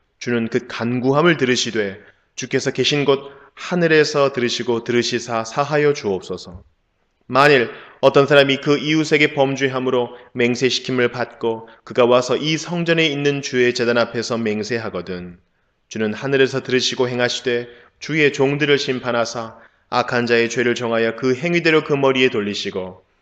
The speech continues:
의로운 자를 의롭다 하사 그의 의로운 바대로 갚으시옵소서.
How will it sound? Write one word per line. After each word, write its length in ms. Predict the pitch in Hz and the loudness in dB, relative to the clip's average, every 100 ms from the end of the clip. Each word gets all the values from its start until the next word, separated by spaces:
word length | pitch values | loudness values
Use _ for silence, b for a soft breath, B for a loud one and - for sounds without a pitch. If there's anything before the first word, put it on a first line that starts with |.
| _ _ | _ _
의로운 380 | 110 113 113 117 | -2 2 2 2
자를 360 | 113 113 117 - | 2 2 0 0
의롭다 380 | 131 135 127 131 | 0 0 0 0
하사 500 | 123 120 123 120 B B B | 0 -2 -4 -6 B B B
그의 320 | - 143 143 | -2 0 0
의로운 420 | 139 139 151 147 143 | 0 4 6 6 4
바대로 320 | 135 135 135 | 4 4 2
갚으시옵소서. 1000 | 123 - 110 - 98 92 98 - 90 | 0 -6 -8 -4 -4 -4 -10 -12 -16